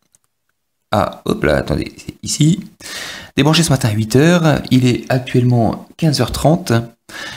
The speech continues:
et j'ai mangé onze pour cent. Je ne l'ai pas énormément utilisé, c'est vrai.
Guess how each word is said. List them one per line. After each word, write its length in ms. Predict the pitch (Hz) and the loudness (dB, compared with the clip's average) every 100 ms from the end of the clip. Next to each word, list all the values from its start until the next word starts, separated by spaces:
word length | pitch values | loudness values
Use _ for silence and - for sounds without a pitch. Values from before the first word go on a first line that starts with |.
| - | -8
et 120 | - 120 | -2 0
j'ai 200 | 120 110 | 2 2
mangé 280 | 104 127 - | 4 2 2
onze 160 | 123 | -2
pour 200 | - 117 | 0 -4
cent. 400 | - 90 - - _ _ - | 0 0 -2 -8 _ _ -10
Je 120 | - | -6
ne 60 | 110 | -6
l'ai 80 | |
pas 220 | 104 107 - | -6 -6 -4
énormément 400 | 117 110 113 113 | 0 4 4 4
utilisé, 600 | 110 - 104 104 104 - - _ | 2 2 0 2 2 0 -14 _
c'est 240 | - - | -6 -2
vrai. 280 | 95 71 - | 0 -2 -6